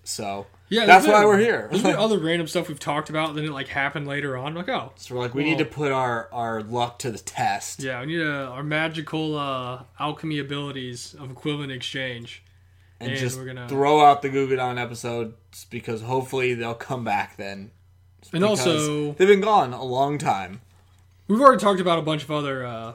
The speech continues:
Speaker 2: Produce one oh one groups since we did that episode, so why not talk
Speaker 1: Yeah.
Speaker 2: about another one?
Speaker 1: Seriously.
Speaker 2: Um,
Speaker 1: One we really liked.
Speaker 2: And this, I said last week's episode, is my favorite group that has come out of the Produce one oh one groups. So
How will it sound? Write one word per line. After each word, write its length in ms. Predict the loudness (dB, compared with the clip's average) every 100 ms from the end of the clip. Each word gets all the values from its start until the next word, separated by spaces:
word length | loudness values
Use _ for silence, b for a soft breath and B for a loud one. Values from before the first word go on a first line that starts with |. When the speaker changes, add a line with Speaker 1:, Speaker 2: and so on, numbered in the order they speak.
| -16 -6
Speaker 2:
Produce 340 | 0 0 -2
one 140 | -4
oh 80 | -4
one 380 | -6 -6 -8 -12 -18 _ _ _ _ _ -6
groups 340 | -2 -2 -4
since 280 | -8 -10 -10
we 100 | -14 _ _
did 120 | -6
that 140 | -4 -6
episode, 420 | -8 -12 -14 -12
so 180 | -12 -10
why 160 | -10
not 60 | -6
talk 100 | 2
Speaker 1:
Yeah. 180 | 4 4
Speaker 2:
about 120 | -2
another 200 | -10 -14
one? 160 | -16 -18
Speaker 1:
Seriously. 580 | -2 4 4 2 -10 -14 -20 _ _ _ _ -18
Speaker 2:
Um, 240 | -16 -6
Speaker 1:
One 180 | -2 2
we 60 | 4
really 260 | 4 4
liked. 520 | 2 0 -4 -10 -20 B B B
Speaker 2:
And 360 | 0 2 2 2
this, 480 | 0 0 -4 -8 -8
I 180 | -2 0
said 220 | 0 -2
last 340 | 0 0 -2 -4
week's 160 | -6
episode, 600 | -6 -8 -8 -6 -6 -8 -8
is 300 | -6 -4 -6
my 180 | -6 -6
favorite 420 | -2 -2 -2 -4
group 280 | -6 -6 -8
that 120 | -12
has 120 | -12
come 220 | -10 -10
out 140 | -8 -10
of 60 |
the 60 | -12
Produce 380 | -10 -8 -8 -8
one 120 | -10
oh 60 | -10
one 340 | -10 -12 -12
groups. 380 | -14 -14 -14 -16
So 520 | -6 -2 0 -2 -8